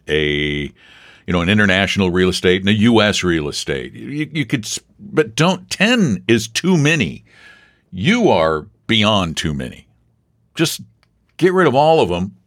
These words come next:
slowly. Do some tax planning and get them pared down to five, six, seven, maybe. You're gonna get the same amount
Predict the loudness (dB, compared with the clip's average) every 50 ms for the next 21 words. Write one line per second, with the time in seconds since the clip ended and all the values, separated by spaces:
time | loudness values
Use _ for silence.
0 | _ _ -14 -8 -4 -2 0 2 4 4 4 4 2 0 -2 -4 -6 -8 _ _
1 | _ _ _ _ _ _ _ _ _ _ _ _ _ _ 0 2 2 2 2 2
2 | 0 2 2 0 0 -2 -4 -6 -6 -4 -4 -2 -2 -4 -6 -8 -10 -14 _ _
3 | _ _ _ _ _ _ _ _ _ _ _ _ _ -20 -20 -20 -20 -20 -20 _
4 | _ _ _ _ -20 -20 -20 -20 -20 -18 -18 -18 -20 -20 _ _ 0 0 2 4
5 | 2 2 2 2 0 0 -2 -2 0 0 2 2 0 0 0 0 0 0 0 -2
6 | -4 -6 -6 -6 -4 -4 -6 -8 -10 -14 -6 -4 -4 -4 -2 -6 -10 -12 -14 -16
7 | _ _ _ _ _ _ -6 -4 -4 -4 -4 -8 -12 -14 -14 -14 -16 _ _ _
8 | _ _ _ _ _ -16 -16 -14 -14 -16 -18 -20 -20 -20 _ _ _ _ _ _
9 | _ -12 -12 -12 -12 -16 -20 -20 _ _ _ _ _ _ _ _ _ _ _ _
10 | _ _ _ _ _ _ _ _ _ _ _ _ _ _ _ _ _ _ _ _
11 | _ -6 -4 -2 -2 -2 -2 -4 -6 -4 -2 0 0 2 2 2 2 2 2 2
12 | 0